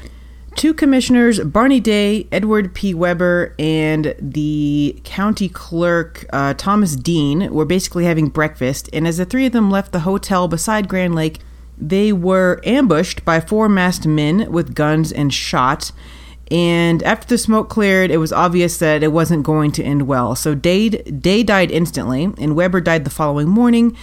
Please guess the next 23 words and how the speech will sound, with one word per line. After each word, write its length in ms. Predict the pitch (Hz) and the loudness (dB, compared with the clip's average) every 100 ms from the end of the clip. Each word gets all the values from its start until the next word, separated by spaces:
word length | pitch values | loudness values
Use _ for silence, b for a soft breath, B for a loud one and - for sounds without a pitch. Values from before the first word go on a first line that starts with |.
| B B B B - | B B B B -4
and 880 | - 175 170 170 170 165 156 151 131 | 0 2 2 4 4 2 0 -2 0
Dean 320 | 202 220 220 220 180 | 4 4 4 4 2
lingered 300 | 190 190 175 | 4 4 2
on 320 | - 160 160 | 2 2 2
until 240 | 151 147 151 | 2 0 -2
July 420 | 143 139 165 196 | -2 0 0 0
seventeenth, 920 | 202 196 170 127 - 170 135 - - - | 0 0 0 -2 -4 -2 -2 -4 -6 -4
when 260 | 143 147 139 | -2 0 0
he 160 | 151 | -2
died 240 | 156 156 180 | 0 0 0
of 100 | 160 | 0
an 80 | |
infection, 640 | 143 127 - 143 - 123 120 | 0 -2 -4 -6 -4 -6 -6
and 220 | 110 135 | -4 -2
that 200 | 143 139 | -2 -2
had 180 | 143 147 | -4 -2
to 100 | 156 | -2
have 100 | 139 | -2
been 200 | 143 135 | -2 0
a 20 | |
miserable 480 | 135 156 165 165 170 | 0 0 0 0 -2
couple 320 | 170 165 151 | -4 -6 -4
weeks. 460 | 135 110 - - | -4 -4 -6 -10